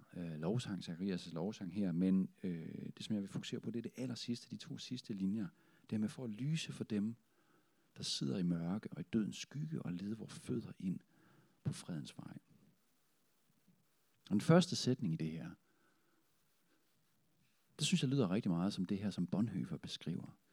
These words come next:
når han sammenligner advent med det her med at sidde i fængsel, ikke? At Gud kommer og åbner døren og skinner hans lys ind i vores mørke. Men det, der er det interessante, og som skal være hovedfokus for os i dag, det er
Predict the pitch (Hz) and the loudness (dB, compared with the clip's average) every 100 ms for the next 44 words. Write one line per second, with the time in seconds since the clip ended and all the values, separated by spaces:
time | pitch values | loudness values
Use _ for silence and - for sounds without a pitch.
0 | _ _ _ - 85 82 98 90 107 90 | _ _ _ -2 0 2 2 4 6 4
1 | - 80 95 76 82 85 85 82 - - | 2 2 2 0 -4 -4 -4 -6 -8 -10
2 | - 139 - - - 123 - - - - | -2 -2 -2 -6 -8 -8 -12 -20 -20 -20
3 | - - - 143 - 123 135 95 76 107 | -16 -12 -6 -6 -4 -2 0 0 0 2
4 | 127 - - 101 87 - - - 127 110 | 2 -2 -4 -2 -2 -6 -6 2 4 4
5 | - - _ - 175 - - - - - | -2 -14 _ 4 4 4 -2 -4 -6 -8
6 | - 123 85 76 101 123 - - 76 117 | -4 -2 -4 -6 -8 -8 -6 -6 -4 -6
7 | 82 _ _ _ _ _ _ _ _ _ | -12 _ _ _ _ _ _ _ _ _
8 | _ _ _ _ _ _ _ - 104 180 | _ _ _ _ _ _ _ 4 8 10
9 | 175 107 101 - 139 147 107 87 92 - | 10 8 6 6 8 8 6 4 2 0
10 | 90 85 87 123 131 95 87 - 92 95 | 0 2 4 6 4 2 0 2 2 2
11 | 87 98 90 120 120 98 85 | 2 0 2 4 6 6 2